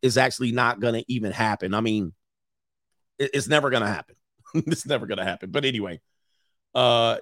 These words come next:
Canada can do something, but that's why we have Canada by the, Canada's really nothing. <laughs> Canada. Uh, Canada's really nothing. I mean, most of their towns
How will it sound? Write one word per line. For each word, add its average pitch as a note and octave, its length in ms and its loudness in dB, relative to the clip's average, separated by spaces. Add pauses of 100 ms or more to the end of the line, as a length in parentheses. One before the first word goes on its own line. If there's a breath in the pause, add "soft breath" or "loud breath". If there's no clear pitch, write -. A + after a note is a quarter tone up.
(100)
Canada A#3 440 4
can C3+ 220 2
do C3 160 4
something, C3+ 420 2
but C3+ 100 -2
that's B2 220 2
why B2+ 140 6
we A#2+ 160 2
have G#2+ 240 2
Canada A2+ 340 0
by G2 240 0
the, E2 260 -8 (520)
Canada's C#3+ 580 2
really F#2+ 320 -2
nothing. E2+ 360 -10 (500)
<laughs> - 520 -20
Canada. C3 520 2 (720)
Uh, D3 160 6
Canada's F#3 500 2
really D3+ 300 2
nothing. B2+ 360 4
I B2 60 4
mean, B2 220 2
most D#3+ 260 4
of D#3+ 80 0
their C#3 160 0
towns C3+ 600 0